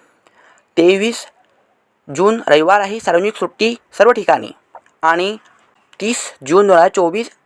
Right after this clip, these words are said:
रविवार आहे, सार्वजनिक सुट्टी. याशिवाय कोठे कोठे पावसाचा येलो अलर्ट आहे. तशा टोटल या सात ते दहा सुट्ट्या तुम्हाला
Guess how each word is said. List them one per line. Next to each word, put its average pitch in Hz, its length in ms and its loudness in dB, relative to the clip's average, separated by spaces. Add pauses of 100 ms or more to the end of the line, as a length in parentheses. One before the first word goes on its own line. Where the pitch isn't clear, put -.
रविवार 151 340 4
आहे, 196 220 -6 (220)
सार्वजनिक 175 340 -4
सुट्टी. - 280 -10 (520)
याशिवाय 190 260 -2
कोठे 190 220 -4
कोठे 190 120 -4
पावसाचा 170 600 -2
येलो 156 220 2
अलर्ट 180 240 2
आहे. 180 200 -4 (460)
तशा 185 140 0
टोटल 175 280 -4
या 165 60 -8
सात 160 260 -4
ते 190 60 0
दहा 175 140 0
सुट्ट्या 170 280 -2
तुम्हाला 160 400 -2